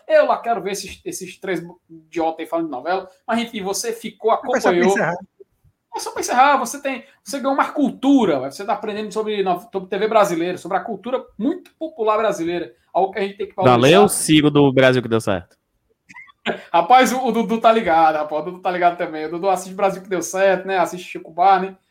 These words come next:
Speaker 1: Web T V brasileira, coisas de T V.
Speaker 3: Com certeza,
Speaker 1: Ah,
Speaker 3: a hora da fofoca é massa
Speaker 1: Obrigado.
Speaker 3: demais, mano.
Speaker 1: É bom demais. Ah, Maria. Enfim, meus amigos, muito obrigado. Alguma consideração final, Dudu? Alguma consideração final, Lenilson?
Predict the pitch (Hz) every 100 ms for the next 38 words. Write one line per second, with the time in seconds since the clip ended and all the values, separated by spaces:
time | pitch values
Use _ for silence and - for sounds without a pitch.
0 | _ 180 190 190 196 196 180 165 175 202
1 | 202 202 196 - 202 202 175 185 165 147
2 | 196 208 208 135 - 220 285 - 135 170
3 | 226 131 123 143 151 160 165 - 147 165
4 | 175 160 180 233 160 165 185 123 _ _
5 | _ _ _ _ 120 123 131 117 117 117
6 | 143 180 151 123 123 - _ _ 254 311
7 | 311 269 294 302 294 - - - - 277
8 | - 202 185 170 226 - - 190 214 226
9 | 226 226 202 202 190 185 170 175 262 254
10 | 214 208 214 196 196 175 180 185 180 160
11 | 185 226 269